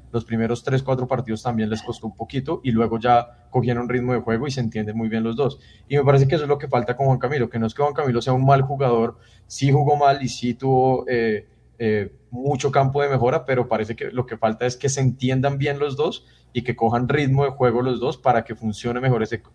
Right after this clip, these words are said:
mediocampo de ellos dos, porque ya sabemos que Larry con Vega y con Pereira funciona muy bien y esperemos que cuando estemos clasificados y tenga que haber rotaciones y todo lo demás, pues jueguen más juntos a ver si ya de pronto vemos un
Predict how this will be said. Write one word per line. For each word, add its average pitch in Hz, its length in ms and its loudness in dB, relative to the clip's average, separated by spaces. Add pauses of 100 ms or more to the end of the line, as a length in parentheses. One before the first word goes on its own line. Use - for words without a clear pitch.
(120)
mediocampo 127 640 0
de 127 160 6
ellos 123 240 2
dos, 143 180 0
porque 117 220 -6
ya 117 100 2
sabemos 131 320 2
que 143 140 -2
Larry 117 260 4
con 110 160 -6
Vega 131 360 2 (240)
y 120 80 -4
con 117 160 2
Pereira 123 320 4
funciona 117 400 0
muy 123 180 -2
bien 131 280 0 (200)
y 120 80 -2
esperemos 107 460 0
que - 420 -6 (560)
cuando 120 280 4
estemos 139 320 0
clasificados 135 560 2
y 127 60 0
tenga 120 240 0
que 147 80 0
haber 117 160 6
rotaciones 120 440 -2
y 123 60 -4
todo 113 180 -2
lo 120 100 2
demás, 139 280 4 (260)
pues 156 140 2
jueguen 151 240 6
más 165 180 4
juntos 156 300 -2
a 160 80 4
ver 127 140 2
si 131 100 -2
ya 131 120 4
de 131 60 4
pronto 131 300 0
vemos 123 300 0
un 127 280 0